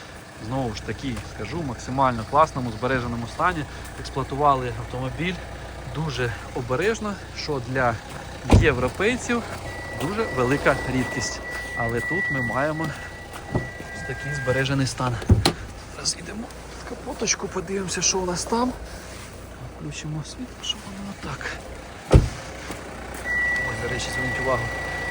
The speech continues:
літня гума також у нас в класному стані. Тобто по автомобілю,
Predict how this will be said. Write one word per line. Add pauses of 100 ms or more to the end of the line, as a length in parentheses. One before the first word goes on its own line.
(160)
літня
гума
також
у
нас
в
класному
стані. (340)
Тобто
по
автомобілю,